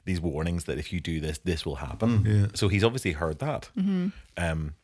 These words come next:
Speaker 1: so he is attuned to it. But there is, I don't know, I mean, I can kinda get, we, we, I, we've all probably done it at some point where we have, um,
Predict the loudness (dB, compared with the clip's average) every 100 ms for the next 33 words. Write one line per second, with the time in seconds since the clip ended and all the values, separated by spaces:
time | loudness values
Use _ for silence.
0 | -8 -2 2 2 2 -2 0 0 2 2
1 | 0 -2 0 2 2 0 -6 -14 -20 -20
2 | _ _ _ _ -20 -12 -4 0 0 2
3 | 4 6 6 4 2 -2 -4 -4 -8 -16
4 | -20 -20 _ -20 -20 -20 -8 -2 2 4
5 | 4 4 4 2 2 0 -2 0 0 0
6 | 0 0 -2 -6 -6 -8 -8 -8 -8 -12
7 | -14 _ -8 0 2 2 -2 -6 -6 -6
8 | -8 -8 -6 -6 -6 -8 -10 -8 -8 -8
9 | -8 -12 -20 -20 _ -18 -14 -8 -6 -6
10 | -8 -8 -8 -8 -10 -14 -14 -12 -10 -10